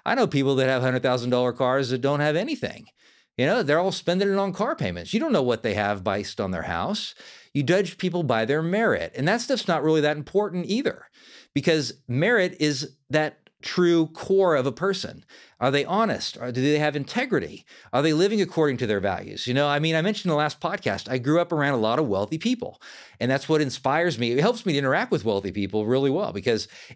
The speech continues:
it's not a kind of, I'm not drawn to that maybe or intimidated by it. And I've done well. I mean, I,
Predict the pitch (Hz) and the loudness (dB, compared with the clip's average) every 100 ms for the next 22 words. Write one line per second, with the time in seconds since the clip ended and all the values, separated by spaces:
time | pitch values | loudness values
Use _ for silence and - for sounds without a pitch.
0 | - 123 - 143 143 131 117 113 - 123 | -4 -4 0 0 2 2 0 -4 -2 0
1 | 117 90 - 123 135 117 113 117 143 160 | -2 -4 -4 -2 -2 -4 -4 0 2 2
2 | 180 170 117 107 107 107 107 107 104 107 | 0 -2 0 0 0 -2 -2 0 0 0
3 | 101 190 202 131 107 87 92 92 95 - | 0 0 2 0 -2 -2 -2 0 -4 -8
4 | - - - 185 247 359 320 190 104 92 | -20 -20 -4 -2 0 0 0 0 0 -4
5 | - - 139 190 233 247 269 | -6 -6 0 2 2 0 0